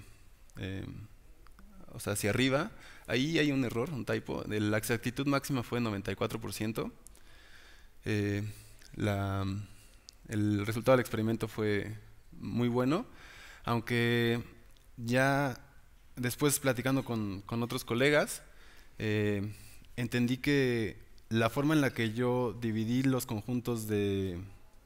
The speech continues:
de entrenamiento de forma que fuera muy, eh, o sea, que fuera dividido exacto cincuenta cincuenta, no tiene que ver con lo que encuentra en la realidad, porque en la realidad los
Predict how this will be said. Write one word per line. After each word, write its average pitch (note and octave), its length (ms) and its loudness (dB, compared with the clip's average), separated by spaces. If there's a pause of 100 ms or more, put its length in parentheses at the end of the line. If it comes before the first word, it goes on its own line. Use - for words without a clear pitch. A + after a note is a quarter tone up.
(140)
de G2+ 760 -2
entrenamiento A#2+ 800 0
de A#2 100 -4
forma A#2+ 280 -2
que - 60 -8
fuera A#2 280 0 (120)
muy, A2+ 460 0 (760)
eh, F#2 440 -6 (200)
o - 40 -14
sea, G#2+ 140 -4
que - 60 -12
fuera B2 160 2
dividido A#2 400 2
exacto A#2 360 0
cincuenta A2+ 380 -2
cincuenta, A#2+ 560 0 (800)
no C3 640 2
tiene B2 200 2
que A#2+ 100 0
ver A#2 120 4
con A#2+ 140 0
lo A2 80 -2
que A2+ 80 -2
encuentra A2+ 300 0
en A2 40 4
la G#2 80 2
realidad, G#2 420 2 (300)
porque G2 800 0
en G#2+ 100 0
la G#2 80 0
realidad A#2 600 2 (320)
los G2+ 840 -2